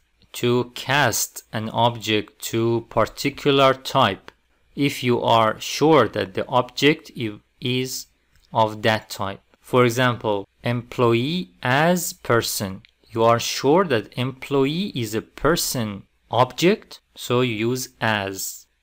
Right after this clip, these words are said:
You convert employee to person class. Dot first name equal Bob.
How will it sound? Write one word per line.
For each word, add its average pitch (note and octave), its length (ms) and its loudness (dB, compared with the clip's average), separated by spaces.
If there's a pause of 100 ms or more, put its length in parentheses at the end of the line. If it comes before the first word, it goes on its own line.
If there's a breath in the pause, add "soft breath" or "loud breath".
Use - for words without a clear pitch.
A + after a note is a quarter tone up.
You A2+ 140 -2
convert A#2 960 0
employee A#2 1080 -4
to A#2+ 400 -8
person G#2+ 760 -4 (260)
class. - 680 -6 (600)
Dot G#2+ 220 0
first - 480 0
name D#3+ 280 -4
equal A#2 440 -4
Bob. - 380 -8